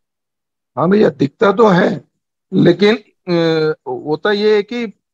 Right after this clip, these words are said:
वो एक बार ज्यादा जोर मारता है कि पन्द्रह दिन में या बीस दिन में, तो तब समझ भी कहीं खत्म हो जाता है, भाव भी खत्म हो जाता है,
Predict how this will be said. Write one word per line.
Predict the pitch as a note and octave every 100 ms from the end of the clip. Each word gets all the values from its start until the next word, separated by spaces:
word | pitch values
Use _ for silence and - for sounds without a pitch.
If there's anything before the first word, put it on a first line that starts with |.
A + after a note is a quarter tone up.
| D3
वो | E3+ F3 E3 D3+ -
एक | D#3 D#3 E3
बार | F#3 F#3+ F#3 - _ _ A#2
ज्यादा | C3 E3+
जोर | D#3 F3
मारता | D#3 B2 F#2+ F2
है | - _ _ _ _
कि | C3+ C3+ C3 B2
पन्द्रह | C3 C3 C3
दिन | B2+ B2+
में | B2 A#2+ A#2+
या | B2+
बीस | B2 B2+ -
दिन | A2+
में, | G#2 G2+ F#2+ _ _ _ _ _ _ _ _ _ _ _
तो | E3 E3+ E3 D3+ A#2+ -
तब | F#3 G3 F#3+
समझ | C3+ D3+ E3+
भी | G3
कहीं | F#3+ F#3+
खत्म | E3 D3+ F3+
हो | F#3
जाता | F3+ E3+ F3+
है, | F3+
भाव | B2+ A2+ C3+
भी | D3+ D#3+
खत्म | - D#3
हो | D#3+
जाता | D3 C3+ C#3+
है, | C#3+